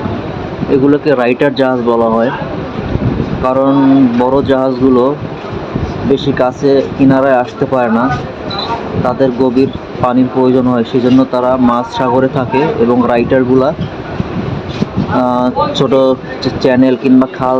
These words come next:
দিয়ে আসা যাওয়া করতে পারে। তো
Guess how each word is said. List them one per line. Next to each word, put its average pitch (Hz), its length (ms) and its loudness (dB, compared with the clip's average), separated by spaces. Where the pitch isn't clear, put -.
দিয়ে 127 240 4
আসা - 200 0
যাওয়া 135 200 0
করতে 139 300 -2
পারে। 120 200 2
তো 131 120 2